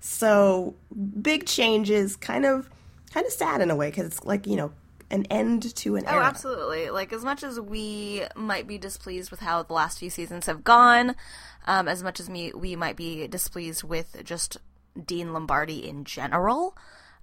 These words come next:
Speaker 2: um, you can't deny the fact that the two of them together brought the Stanley Cup, uh, to Los Angeles two times in three years. You know, like, that's,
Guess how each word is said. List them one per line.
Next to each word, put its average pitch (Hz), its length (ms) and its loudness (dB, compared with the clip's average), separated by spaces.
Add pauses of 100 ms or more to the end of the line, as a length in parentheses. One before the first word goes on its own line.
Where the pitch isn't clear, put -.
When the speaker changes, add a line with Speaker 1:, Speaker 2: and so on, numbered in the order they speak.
Speaker 2:
um, 240 460 6
you 277 120 0
can't 339 200 -4
deny 311 220 2
the 294 80 2
fact 262 400 4
that 220 140 0
the 220 60 -2
two 214 200 0
of 196 100 0
them 185 140 -6
together 160 440 -2
brought 156 380 8
the 160 80 -8
Stanley 160 300 -4
Cup, - 420 -2 (240)
uh, 151 280 2
to - 140 -4
Los 151 220 -2
Angeles 147 600 -6 (520)
two - 160 -4
times 131 440 -4
in 151 140 -8
three 113 120 -8
years. - 260 -6
You 214 80 0
know, 196 80 4
like, 185 240 0
that's, - 460 2